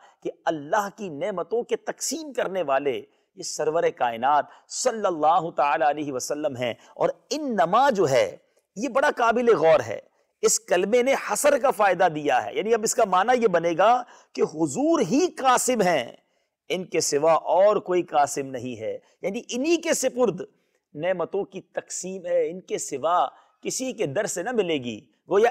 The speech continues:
ان کے وسیلے سے سب کچھ ملا کرتا ہے۔ کیا خوبصورت بات امام اہل سنت لکھتے ہیں، "بے ان کے واسطے کہ خدا کچھ عطا کرے۔"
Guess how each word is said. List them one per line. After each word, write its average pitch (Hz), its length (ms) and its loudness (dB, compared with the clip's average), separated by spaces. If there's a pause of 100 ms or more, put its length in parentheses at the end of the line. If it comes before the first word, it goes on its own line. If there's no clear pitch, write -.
ان 294 180 -4
کے 302 160 0
وسیلے 254 500 2
سے 143 320 0 (280)
سب 202 440 -2
کچھ 214 180 -2
ملا 165 260 2
کرتا 143 440 0
ہے۔ 120 180 2 (360)
کیا 214 160 2
خوبصورت 180 560 -2
بات 143 320 4 (280)
امام 180 300 2
اہل 156 220 2
سنت 147 340 -8
لکھتے 131 320 -10
ہیں، 117 200 -12 (240)
"بے 156 240 0
ان 247 280 4
کے 226 180 4
واسطے 180 580 0
کہ 151 140 -8
خدا 131 420 0 (520)
کچھ - 220 -6 (100)
عطا 127 300 -4
کرے۔" 107 320 -12